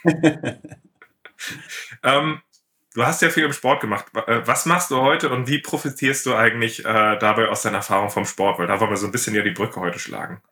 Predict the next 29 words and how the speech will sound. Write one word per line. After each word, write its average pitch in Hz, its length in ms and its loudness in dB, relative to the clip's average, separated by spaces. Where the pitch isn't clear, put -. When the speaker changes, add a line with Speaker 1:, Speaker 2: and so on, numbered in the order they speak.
Speaker 1:
Was 110 120 -6
mache 131 160 2
ich 135 120 -2
heute? 151 400 4
Ich - 420 -2
begleite, 147 1200 4
Schrägstrich 120 440 -4
berate 110 440 -2
Unternehmen 123 560 2
und, 117 240 -6
ähm, 107 260 -2
Führungskräfte 127 560 0
dabei, 110 500 4
wie 240 180 -2
sie - 440 -2
aus 120 180 -6
ihrem 107 280 -2
Team, 135 240 0
aus 123 120 -2
ihrer 107 240 0
Truppe 120 680 2
mehr 113 400 2
Performance 123 600 0
rausholen 131 460 2
können 131 280 2
und 104 260 -4
wo 127 260 2
und 101 260 -4
wie 131 420 2